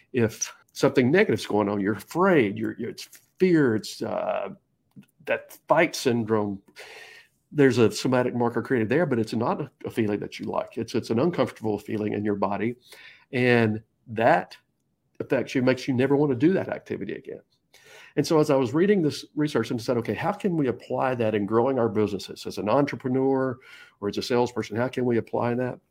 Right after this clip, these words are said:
And what I determined was I branded it called Fusion Points, Engage the Science of Persistence. What I d-, did was I built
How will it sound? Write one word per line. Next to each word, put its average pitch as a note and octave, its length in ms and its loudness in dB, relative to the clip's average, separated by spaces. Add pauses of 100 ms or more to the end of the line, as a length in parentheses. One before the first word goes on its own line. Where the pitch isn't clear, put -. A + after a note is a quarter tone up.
(220)
And A#2 300 6 (500)
what C#3 280 8
I B2+ 200 0
determined B2+ 760 0 (160)
was A#2 400 0 (100)
I G#2+ 120 0
branded A#2+ 400 0
it A#2 100 0
called A2 300 0
Fusion C#3 340 0
Points, - 380 -12 (100)
Engage A2 460 2
the A#2 120 -10
Science A2 340 -4
of - 60 -20
Persistence. - 520 -10 (500)
What A2 160 4
I E3+ 280 2 (140)
d-, C3+ 220 -4
did B2 180 2
was A2+ 140 -2
I A2 60 2
built B2+ 280 0